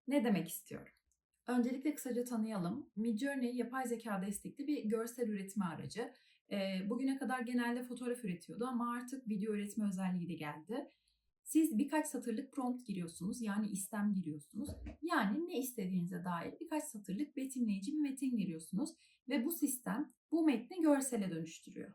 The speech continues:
Yani siz artık bir mimar olarak, e, skeçler çizmek, mood board'lar hazırlamak ya da tasarım sürecini baştan sona ele almak zorunda kalmıyorsunuz. Direkt sonuç ürüne yönlendiriyor sizi.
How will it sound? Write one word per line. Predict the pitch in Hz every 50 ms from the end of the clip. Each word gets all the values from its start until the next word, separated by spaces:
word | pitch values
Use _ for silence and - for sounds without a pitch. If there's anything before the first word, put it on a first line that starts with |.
| - - -
Yani | 349 381 370 294 220 233
siz | - - - 320 302 466
artık | 277 277 269 269 - 233 214 226
bir | 247
mimar | 247 240 233 240 240 240 240 226
olarak, | 208 185 175 160 156 165 170 - _ _ _ _ _ _ _ _
e, | - 208 208 208
skeçler | 208 - - - 254 247 247 - 254 247 240 240
çizmek, | 240 - 233 202 185 196 180 160 165 - - -
mood | 220 233 233 - 196
board'lar | 208 202 196 185 175 175 175 190
hazırlamak | 202 165 - 175 160 160 156 156 175 - - - _ _ _ _ _ -
ya | 233 247 226
da | 247 247 247
tasarım | 247 254 240 - - 254 277 269 269
sürecini | - - 233 226 175 180 196 190 190 190
baştan | - 226 233 233 - - 262 262
sona | 254 247 220 196 185 -
ele | - 220 233 233
almak | 214 202 190 185 185 -
zorunda | - 214 220 226 262 311 349 -
kalmıyorsunuz. | - 254 233 220 190 165 156 151 - - - 202 170 - _ _ _ _ _ _ _ -
Direkt | 339 349 339 330 -
sonuç | - - - 311 302 302 277 - 233
ürüne | 208 175 185 170
yönlendiriyor | 165 160 156 156 156 156 160 151 151 - - -
sizi. | - - - - - - -